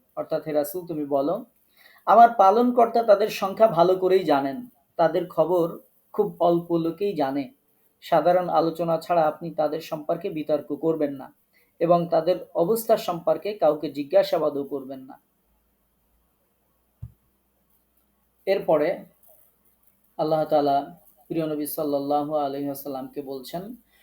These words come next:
"ওয়ালা তাকুলান্না লিশাইইন ইন্নী ফাইলুন যালিকা গাদা।"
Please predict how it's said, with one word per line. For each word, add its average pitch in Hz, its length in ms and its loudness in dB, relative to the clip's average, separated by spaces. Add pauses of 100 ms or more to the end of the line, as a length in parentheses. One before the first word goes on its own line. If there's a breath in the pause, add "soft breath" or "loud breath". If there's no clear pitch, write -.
(260)
"ওয়ালা 226 400 12
তাকুলান্না 233 1120 6
লিশাইইন 220 1000 0
ইন্নী 220 760 -4
ফাইলুন 202 1120 4
যালিকা 170 540 8
গাদা।" 139 480 -2